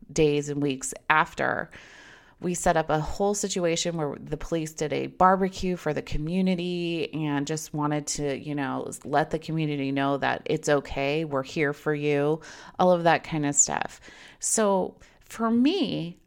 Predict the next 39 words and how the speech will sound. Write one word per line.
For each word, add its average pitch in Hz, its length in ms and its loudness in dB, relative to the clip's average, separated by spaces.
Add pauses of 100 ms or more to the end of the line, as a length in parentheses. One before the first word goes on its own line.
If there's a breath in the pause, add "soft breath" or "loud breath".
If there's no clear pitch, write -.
I 196 80 6
guess 190 340 0
I 185 100 -2
just 196 280 -4
don't 208 180 -2
understand 160 920 -6 (600 soft breath)
what 170 440 0 (320)
the 180 100 0
purpose 170 440 0
is, 156 180 -2
is 156 120 -8
going 147 340 -2
to 143 480 -6
defund 151 520 0
a 143 40 -2
police 139 340 0
department. - 640 -10 (540 loud breath)
I 165 120 2
think 156 480 -4
those 151 360 2
types 147 260 -6
of 143 120 -4
actions 139 760 -4 (140)
in 143 200 -2
regard 135 500 -2
to 135 280 -2
bringing 151 520 0
and 139 180 -2
going 147 280 2
out 143 160 -2
into 143 220 -4
a 143 60 -4
community 143 600 -6
and 147 180 -4
working 143 340 -2
together 139 380 -4
with 135 180 -4
the 151 80 -4
community 180 560 -2